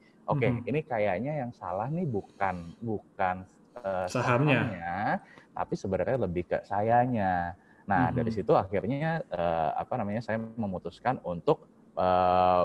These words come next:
Speaker 1: berubah pendekatan. Nah,
Speaker 2: Mhm.
Speaker 1: cuma nggak sesimpel itu juga, Mas Kevas,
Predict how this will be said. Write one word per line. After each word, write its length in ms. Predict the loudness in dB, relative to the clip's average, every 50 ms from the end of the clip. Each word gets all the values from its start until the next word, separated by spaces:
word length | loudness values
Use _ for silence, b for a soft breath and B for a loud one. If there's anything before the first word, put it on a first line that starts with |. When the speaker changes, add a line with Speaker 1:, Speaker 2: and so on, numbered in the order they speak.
| 2 -2 -4
Speaker 1:
berubah 720 | -4 -2 0 2 2 2 4 6 8 8 6 6 2 -2
pendekatan. 720 | -8 -8 -8 -6 -4 -4 -4 -4 -4 -6 -4 -4 -4 -4 -8 -12 -18 b b b b b _ -14
Nah, 80 | -12 -10
Speaker 2:
Mhm. 120 | -6 0 4
Speaker 1:
cuma 500 | 4 4 4 2 0 0 0 0 0 -2 b b b b b b b -2
nggak 300 | 0 2 2 2 2 0
sesimpel 480 | -2 -6 -4 -4 -2 -2 0 2 2 2 2
itu 100 | 0 0
juga, 400 | 0 0 0 2 2 2 2 0
Mas 160 | -2 -6 -10
Kevas, 540 | -10 -12 -12 -10 -10 -10 -8 -10 -10 -14 -12